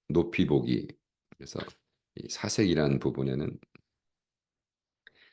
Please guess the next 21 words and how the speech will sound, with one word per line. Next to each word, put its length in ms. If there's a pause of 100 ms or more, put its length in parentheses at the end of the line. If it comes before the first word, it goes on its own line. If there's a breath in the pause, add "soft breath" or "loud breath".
(160 soft breath)
나무는 500
꽃을 320
버려야 440
열매를 460
가질 240
수 160
있고 440
강물은 520
강을 360
버려야 380
바다에 300
이를 180
수 140
있다고 680 (380)
역경에도 960 (120)
보면 280
나오잖아요. 640
사람들이 580
어떤 280
과정에 380
대해 260